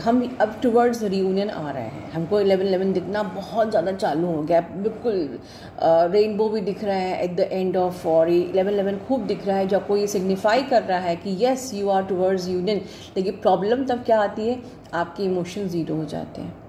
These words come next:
तो ऐसे time पे मैंने आपको एक वी-, अ, कम्युनिटी post में बताया था ईगो डेथ। तो आप अगर अभी से ही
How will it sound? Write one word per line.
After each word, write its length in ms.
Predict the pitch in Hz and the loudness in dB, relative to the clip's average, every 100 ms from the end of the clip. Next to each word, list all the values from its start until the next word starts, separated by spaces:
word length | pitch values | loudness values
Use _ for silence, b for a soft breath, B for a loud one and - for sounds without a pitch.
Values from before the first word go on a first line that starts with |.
| B B B B B 254 | B B B B B 4
तो 60 | |
ऐसे 240 | - 294 233 | 4 2 2
time 240 | 220 208 | 2 2
पे 180 | 196 240 | 0 2
मैंने 220 | 220 220 | 2 2
आपको 200 | 208 220 | 2 0
एक 100 | 214 | -4
वी-, 280 | 202 190 - | -4 -4 -2
अ, 140 | 180 | 0
कम्युनिटी 480 | 175 - 202 196 190 | -2 -2 -2 -2 -2
post 260 | 190 190 208 | 0 0 0
में 140 | 180 | -2
बताया 200 | 185 208 | 2 2
था 260 | 262 277 277 | 2 -2 -4
ईगो 340 | 214 185 202 196 | -4 0 2 2
डेथ। 340 | 175 - - - - B B B B B - | 2 0 -8 -14 -16 B B B B B 4
तो 60 | 254 | 4
आप 480 | 202 220 262 285 285 | 6 4 4 2 2
अगर 280 | 247 262 294 | 4 6 4
अभी 440 | 226 196 254 359 | 2 2 6 4
से 160 | - 285 | 6 4
ही 320 | 262 262 | 4 0